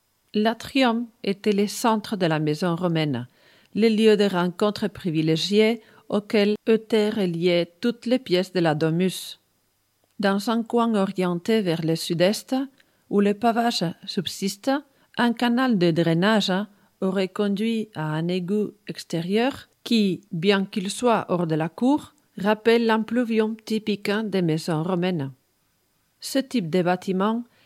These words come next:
qui s'inscrit dans le cadre de la ruralisation de l'Empire romain, quand la ville perd de l'importance au profit des villas rurales, présente néanmoins un certain niveau de luxe et de confort,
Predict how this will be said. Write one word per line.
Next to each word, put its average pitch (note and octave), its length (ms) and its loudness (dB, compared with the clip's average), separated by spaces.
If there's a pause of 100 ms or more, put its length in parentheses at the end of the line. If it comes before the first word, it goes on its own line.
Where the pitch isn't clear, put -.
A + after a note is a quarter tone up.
(140)
qui G#3 140 -2
s'inscrit G3+ 560 0
dans F3+ 200 2
le E3 140 0
cadre F#3+ 400 -2
de D#3+ 140 0
la D#3 220 -2
ruralisation F3 960 -2
de E3 120 -2
l'Empire E3 800 -2
romain, A3 420 0 (480)
quand F#3 160 2
la E3 200 2
ville F3 340 0
perd F3+ 320 -2
de E3+ 60 0
l'importance E3+ 800 -2
au D3 80 -2
profit F3+ 480 -6
des D#3+ 160 -4
villas D#3+ 460 -2
rurales, E3 520 0 (580)
présente B3+ 540 0
néanmoins F#3+ 680 0 (260)
un G#3+ 120 0
certain A#3+ 460 -2
niveau G3+ 360 0
de G3 100 0
luxe G3 400 -2
et - 40 -4
de E3 80 0
confort, D#3+ 600 -2